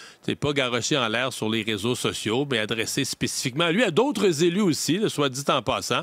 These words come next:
Donc, tu sais, les gens, euh, les gens se, se, se dévouent déjà, sont prêts à sacrifier beaucoup de leur vie, de leur loisir, de leur fin de semaine pour l'engagement public.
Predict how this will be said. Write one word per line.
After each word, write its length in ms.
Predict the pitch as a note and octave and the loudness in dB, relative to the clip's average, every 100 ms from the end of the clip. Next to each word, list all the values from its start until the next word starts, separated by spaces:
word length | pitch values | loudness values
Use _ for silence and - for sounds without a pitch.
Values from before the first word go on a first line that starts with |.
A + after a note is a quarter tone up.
| - - - - - - | -4 -18 -16 -16 -18 -4
Donc, 220 | G#2 A2 | -2 0
tu 120 | G#2 | -2
sais, 140 | G#2 - | 0 0
les 180 | E3 A2+ | 2 2
gens, 140 | C3+ | 4
euh, 480 | D#3 C3+ A2 G2+ G2+ | 4 2 2 0 0
les 160 | G#2+ A2 | 0 2
gens 240 | C3 D3 | 2 0
se, 180 | - A#2 | 0 -2
se, 240 | - A#2 | 0 0
se 140 | G2+ A#2 | 0 -2
dévouent 340 | A2 A#2 B2+ | 0 0 0
déjà, 440 | B2 G#2+ F#2+ A2+ | 0 0 0 0
sont 180 | B2+ A#2+ | 0 -4
prêts 160 | - D3 | -2 -2
à 60 | |
sacrifier 520 | C#3+ C3+ - B2 - D#3 | 0 -2 -2 -4 0 0
beaucoup 300 | A#2+ - F3+ | 0 0 0
de 100 | C3+ | 2
leur 220 | A2+ G#2 | 2 0
vie, 220 | F#2 C3 | -2 -2
de 80 | A2+ | 0
leur 120 | A2 | 0
loisir, 540 | A2 B2+ A#2 G2+ B2+ | 2 0 0 0 0
de 60 | A#2 | 0
leur 120 | A2 | -2
fin 180 | - C3 | 0 -4
de 60 | A#2 | -2
semaine 380 | A#2+ A2+ C3 | -2 0 -2
pour 140 | B2 A2+ | -2 0
l'engagement 540 | A#2+ A#2+ A#2 G2+ B2 | 0 0 -2 -2 -4
public. 360 | A#2 G#2 G#2 B2+ | -2 -2 -2 -2